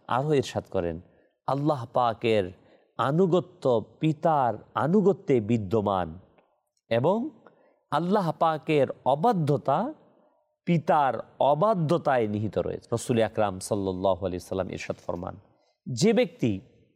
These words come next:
নিজের পিতামাতা বা তাদের মধ্য থেকে কোনো একজনকে পেল এবং তাদের সাথে সদ আচরণ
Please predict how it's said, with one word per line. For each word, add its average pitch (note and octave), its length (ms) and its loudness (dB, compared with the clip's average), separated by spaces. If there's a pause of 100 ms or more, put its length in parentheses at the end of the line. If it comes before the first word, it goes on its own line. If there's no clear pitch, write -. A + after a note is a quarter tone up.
(1300)
নিজের E3 540 2 (1400)
পিতামাতা E3+ 720 0 (640)
বা A3 120 0
তাদের A3 480 2
মধ্য D#3 400 2
থেকে F#3+ 640 2 (540)
কোনো A#3 400 4
একজনকে D3 640 2
পেল F2+ 360 -2 (800)
এবং G#2 420 -2
তাদের G2 300 0
সাথে G#2 500 -6 (520)
সদ A#2+ 420 -2 (100)
আচরণ G#2 640 0